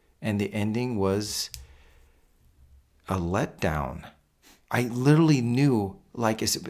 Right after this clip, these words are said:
you know, I, I knew what the story was, what was going on because of that opening, and the, uh, I knew what the twist was gonna be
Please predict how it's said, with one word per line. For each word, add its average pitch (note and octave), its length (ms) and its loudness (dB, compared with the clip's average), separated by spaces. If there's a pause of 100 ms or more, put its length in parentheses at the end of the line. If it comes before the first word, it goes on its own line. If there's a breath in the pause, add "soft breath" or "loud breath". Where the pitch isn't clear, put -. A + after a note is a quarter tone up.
you C3+ 80 -2
know, - 160 -4 (240)
I, C3 160 -2 (880 soft breath)
I B2 140 2
knew C#3+ 160 6
what D#3 120 4
the - 60 0
story A#2 360 2
was, A#2 680 2
what - 120 -2
was G2 120 -4
going G#2 260 2
on B2 200 0
because G#2+ 220 -4
of F#2 60 -2
that F#2 140 0
opening, D3 480 0 (500 loud breath)
and G2 420 0 (420 soft breath)
the, G2 340 -4
uh, - 100 -4 (120)
I A2 80 2
knew A2+ 160 4
what G#2+ 120 0
the F#2+ 80 -2
twist D3+ 400 2
was C#3+ 120 -4
gonna D3 180 4
be D#3 380 4